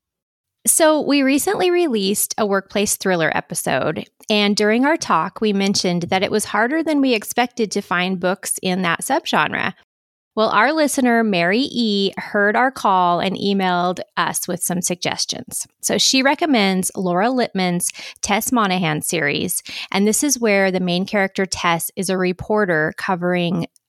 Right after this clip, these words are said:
um, the murder beat for a local newspaper. And her other recommendation is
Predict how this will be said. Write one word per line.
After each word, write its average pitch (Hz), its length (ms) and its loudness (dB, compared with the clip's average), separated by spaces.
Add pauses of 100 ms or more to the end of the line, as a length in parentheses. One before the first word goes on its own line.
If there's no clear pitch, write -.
(160)
um, 196 220 -2
the 185 160 -2
murder 190 300 0
beat - 420 -8
for 190 180 -2
a 170 80 2
local 170 320 0
newspaper. - 680 -4 (680)
And 214 200 0
her 214 140 2
other 247 220 2
recommendation 214 840 0
is 175 440 2